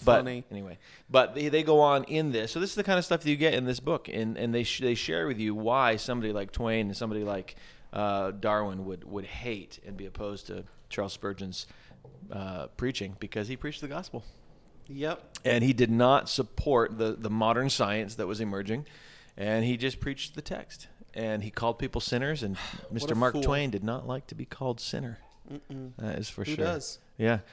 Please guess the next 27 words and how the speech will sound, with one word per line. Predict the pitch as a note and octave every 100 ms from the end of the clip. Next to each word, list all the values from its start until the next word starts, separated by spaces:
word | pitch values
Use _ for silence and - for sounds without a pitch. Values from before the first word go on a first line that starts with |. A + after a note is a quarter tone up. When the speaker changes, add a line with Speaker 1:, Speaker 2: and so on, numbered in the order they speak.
| - C3
Speaker 2:
Except | - D3+ -
God's | C3+ B2+ - - - _ -
people. | B2 A#2 A#2
Speaker 1:
Oh, | C#3 B2
I | A#2+
do. | A2+ A2+ - _ -
Speaker 2:
Yeah. | C#3 C3 -
Speaker 1:
Yeah. | G#2+ G2
Mm, | G2+ F#2+ F2+ -
love | G2 F#2
it. | E2+ _ - B2
All |
right. | A#2+
What's | C3 -
the | C3+
topic | C#3 B2 A2+
for |
today? | A2+ G#2+ G#2 - - - - - - - - - - -
Speaker 2:
Topic | E3+ E3+ G3 -
of | D#3
today | - C#3 C#3 B2+ D3+ C#3
is, | C3 B2+ A#2+ - - - _ - - _ - - - - -
I'm | C#3
reading | C3 C3 B2+
this | C3 -
one, | C3
right? | C#3+